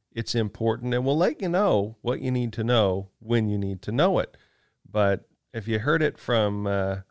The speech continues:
A J Instagram on there, on there, and he's got a picture of a, of a gorilla doing a dance, maybe that's not the, uh,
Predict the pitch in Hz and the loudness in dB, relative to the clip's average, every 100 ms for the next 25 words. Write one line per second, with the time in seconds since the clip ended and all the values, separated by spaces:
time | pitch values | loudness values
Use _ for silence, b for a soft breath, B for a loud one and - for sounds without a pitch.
0 | _ _ _ _ _ 131 131 131 113 127 | _ _ _ _ _ 0 0 0 0 2
1 | 123 120 120 117 110 127 143 - 117 107 | 4 2 0 -2 -4 -4 -4 -4 -2 2
2 | 107 104 101 101 98 98 95 107 107 110 | 2 2 2 2 0 0 0 -2 -4 -2
3 | 110 110 107 110 104 127 117 117 131 - | 2 4 4 2 0 2 2 2 -2 0
4 | 123 110 104 101 95 95 101 95 107 107 | 2 2 4 4 2 2 2 2 -2 0
5 | 117 127 120 120 113 110 120 113 104 123 | 4 6 6 6 4 4 2 2 2 2
6 | 127 113 117 - - b b _ 120 139 | 4 2 0 -8 -12 b b _ -4 -2
7 | 147 143 - 131 131 - 123 110 104 | 0 0 0 -2 -2 -2 0 2 2